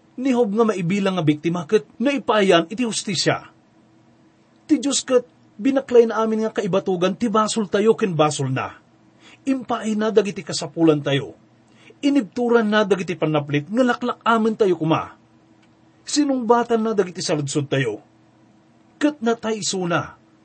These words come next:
Tapno agbyag tayo. Ket babaen kin ni Apo tayo nga Jesucristo gagayem. Ti Dios ket simungbat iti wen. Saan lang nga kinihob? Ngem iti suamin nga tao.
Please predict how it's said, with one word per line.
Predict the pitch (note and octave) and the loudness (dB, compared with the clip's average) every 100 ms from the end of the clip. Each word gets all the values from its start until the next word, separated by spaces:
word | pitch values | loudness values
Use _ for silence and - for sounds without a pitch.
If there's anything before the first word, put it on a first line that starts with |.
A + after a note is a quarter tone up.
| _ _ _ | _ _ _
Tapno | A#3 G#3 A3 | -8 0 0
agbyag | G3 E3 E3 C#3+ | 0 0 0 2
tayo. | C3+ A#2+ G#2 _ _ _ _ _ _ _ _ _ _ _ _ _ | 0 0 -6 _ _ _ _ _ _ _ _ _ _ _ _ _
Ket | - D4 | -4 -2
babaen | G#3 B3 G#3+ A3+ G#3+ | -2 2 6 4 4
kin | A3+ | -4
ni | G3+ | -4
Apo | F#3+ G3 F#3+ | -4 -6 -6
tayo | F3+ E3+ D#3+ | 0 2 2
nga | D3+ | 0
Jesucristo | D3 C#3 D#3+ - C#3+ | -4 -8 -8 -6 -6
gagayem. | C3+ C3 A#2 A#2 G#2+ C3 C3 _ _ _ _ _ _ _ _ | -4 -4 -2 -4 -6 -14 -20 _ _ _ _ _ _ _ _
Ti | B3+ | -6
Dios | G#3 A3+ - | -4 -4 -4
ket | A3+ - | -6 -4
simungbat | A3+ G3 F#3+ E3 F3+ F3 | -4 -4 -4 -4 -4 -6
iti | - D#3 D#3+ | -12 -2 2
wen. | D3 B2+ G2 G2+ _ _ _ _ _ _ | 4 2 -4 -18 _ _ _ _ _ _
Saan | - C#4 B3+ | -4 -2 2
lang | B3 A3+ | 2 2
nga | A3 | -2
kinihob? | G3+ D#3+ C3+ B2 F#2+ - _ _ _ _ _ | -2 0 0 -2 -8 -16 _ _ _ _ _
Ngem | A#3 C4 A3+ | 0 0 0
iti | A3+ G#3+ | -8 -8
suamin | - F3+ F#3 F3+ E3 | -8 -2 -2 0 0
nga | D#3 C3 | 0 0
tao. | G#2+ - | -2 -6